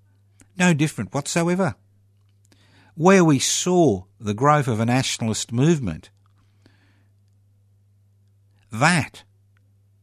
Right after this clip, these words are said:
receives its support from people who think the other.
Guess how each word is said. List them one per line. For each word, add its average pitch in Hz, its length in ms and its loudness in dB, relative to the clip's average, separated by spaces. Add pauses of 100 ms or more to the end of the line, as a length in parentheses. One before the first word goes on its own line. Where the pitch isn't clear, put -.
(520)
receives 139 560 0
its - 360 -8
support - 800 -10 (1080)
from 147 140 0
people 170 300 2
who 143 160 -2
think - 420 -12 (280)
the 101 360 -8
other. 123 260 0